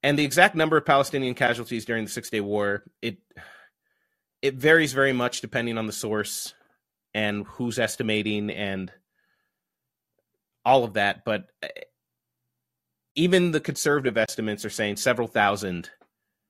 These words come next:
several thousands Palestinians were killed during the conflict. And that includes both civilians and combatants. And I don't know what combatants would have been there in the Six Day War, I guess members of the P L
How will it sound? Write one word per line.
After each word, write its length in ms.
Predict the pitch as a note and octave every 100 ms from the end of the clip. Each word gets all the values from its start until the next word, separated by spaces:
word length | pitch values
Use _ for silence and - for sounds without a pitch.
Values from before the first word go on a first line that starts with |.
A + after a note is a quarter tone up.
| _ _ _ _ _ _
several 360 | - - C#3 C#3+
thousands 480 | - B2 A#2 A2 G#2
Palestinians 800 | - G#2+ G#2 G2+ G#2+ G2 F2+ F2+
were 120 | G2
killed 420 | - F#2 E2+ F2 -
during 240 | G#2+ F#2
the 60 | F2
conflict. 640 | - F2+ - - - - _ _ _ _ _ _ _ _ _ _ _
And 120 | -
that 100 | B2
includes 380 | B2+ B2+ C3 A#2
both 180 | A2 A#2
civilians 640 | - G#2 G#2+ G#2+ G#2 G#2
and 380 | - G#2 F#2+ F#2 _ _ _ -
combatants. 960 | G#2+ F#2 G#2 G2 E2+ E2+ - - - _ _ _ _ -
And 120 | G#2+
I 60 | B2+
don't 140 | C3
know 100 | B2+
what 200 | A#2+ B2
combatants 580 | A#2 G2+ A2+ A#2+ B2 -
would 140 | A2+
have 100 | A2+ A2 _
been 480 | - A#2 A#2+ B2+ B2+ _ _ _ _ _ _ _
there 300 | A2+ B2+ C#3
in 80 | C#3
the 60 |
Six 220 | G#2+ B2+ -
Day 120 | A#2
War, 240 | G#2+ B2
I 100 | -
guess 240 | A2 A2+ -
members 360 | A#2 A#2 A#2+
of 80 | A2
the 80 | G#2
P 200 | - A#2
L 160 | G#2+